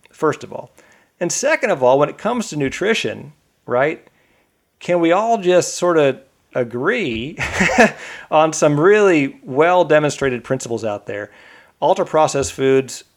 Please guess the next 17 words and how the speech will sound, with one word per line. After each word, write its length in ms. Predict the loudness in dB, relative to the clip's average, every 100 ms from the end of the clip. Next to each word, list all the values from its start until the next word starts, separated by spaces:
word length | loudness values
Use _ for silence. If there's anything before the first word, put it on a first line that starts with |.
| _ -14
drive 360 | 0 2 2 0
us 120 | -4
to 100 | -6
overconsume 840 | -4 -4 -6 -8 -10 -10 -8 -10
for 180 | -6 0
all 140 | 0
the 80 | 0
reasons 340 | 0 -2 -4 -6
you 80 |
mentioned, 340 | -8 -8 -10 -8
the 60 |
way 140 | -2 0
it 100 | 0
affects 380 | -4 -4 -6 -8
our 100 | -8
brains. 500 | -8 -8 -10 -12 -18 _ _ _ _ _
Um, 480 | 0 2 0 -2